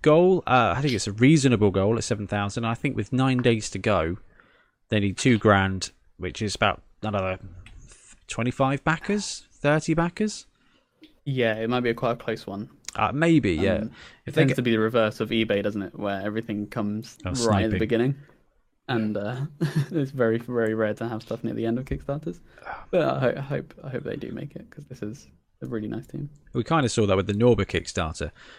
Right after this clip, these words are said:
Speaker 1: Uh, they were worried
Speaker 2: Mm.
Speaker 1: at the end 'cause they said people just boosted up and then sack it off. Like, it gets close
Speaker 2: Yeah.
Speaker 1: to pay, get,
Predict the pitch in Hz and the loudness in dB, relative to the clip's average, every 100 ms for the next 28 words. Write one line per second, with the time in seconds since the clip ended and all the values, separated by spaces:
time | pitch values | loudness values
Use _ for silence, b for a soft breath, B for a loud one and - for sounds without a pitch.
0 | B 101 95 113 110 101 110 127 120 117 | B -2 2 4 6 6 6 6 4 2
1 | 101 90 87 90 92 107 95 123 117 110 | 0 -4 -6 -8 -4 -4 0 0 2 0
2 | 98 101 - 110 120 113 - 101 90 - | 0 -2 -4 -2 2 2 0 0 0 -2
3 | - 101 95 92 92 92 90 87 - - | -6 -6 -4 -2 -2 -2 -4 -6 -10 -18
4 | _ _ - - 98 - 98 80 - - | _ _ -10 -4 -4 -2 -2 -4 -8 -6
5 | B B - 95 101 104 82 - 107 107 | B B -4 -2 0 -2 -2 2 2 2
6 | 107 110 101 90 - | 0 2 2 2 -4